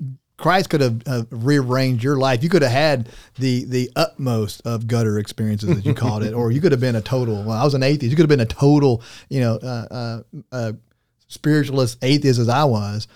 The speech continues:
Speaker 1: But if your character is not there,
Speaker 2: Mm-hmm.
Speaker 1: you don't have a platform. The
Speaker 2: Mm-mm.
Speaker 1: platform is, is what's gonna come from your character.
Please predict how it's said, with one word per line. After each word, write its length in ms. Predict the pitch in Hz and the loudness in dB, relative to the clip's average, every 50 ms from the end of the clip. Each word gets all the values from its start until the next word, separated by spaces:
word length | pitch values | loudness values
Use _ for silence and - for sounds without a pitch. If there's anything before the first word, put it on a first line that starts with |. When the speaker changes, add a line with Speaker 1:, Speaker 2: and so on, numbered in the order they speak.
| - - - - | -20 -18 -6 -2
Speaker 1:
But 140 | 135 131 131 | 0 0 2
if 80 | 120 151 | 2 2
your 100 | 143 117 | 0 0
character 560 | - - 151 156 190 127 113 113 135 131 123 | 0 0 2 2 2 2 0 0 0 0 0
is 100 | 110 95 | -2 -2
not 260 | 101 - 226 240 101 | -2 -2 -2 -2 0
there, 420 | 113 110 117 120 262 262 226 170 151 _ _ _ | 0 0 2 2 0 0 -2 -4 -6 _ _ _
Speaker 2:
Mm-hmm. 160 | - 92 87 131 | -18 -10 -4 0
Speaker 1:
you 80 | 165 214 | 2 2
don't 160 | 226 196 165 | 4 4 2
have 100 | 170 170 | 0 0
a 60 | 175 | -2
platform. 580 | 170 - 196 - - 165 - 107 98 90 80 - - - | -2 -4 -4 -4 -6 -6 -6 -8 -8 -8 -8 -8 -6 -6
The 80 | 120 | -4
Speaker 2:
Mm-mm. 60 | 117 | -2
Speaker 1:
platform 580 | - - 180 170 151 - 170 156 147 139 135 131 | 0 2 0 0 0 -2 0 0 2 2 2 0
is, 200 | 120 117 120 - - | -2 -2 -4 -6 -6
is 180 | 139 127 113 | -6 -6 -4
what's 200 | 120 131 135 131 | -2 -2 -2 -2
gonna 180 | - 143 127 120 | -4 -4 -4 -4
come 260 | 113 - 131 123 120 | -2 -2 -2 -2 -2
from 200 | 117 123 123 117 | -2 -4 -4 -4
your 100 | 110 107 | -4 -4
character. 580 | 107 - - 107 104 101 101 - - - - | -6 -8 -8 -8 -8 -10 -10 -12 -14 -16 -16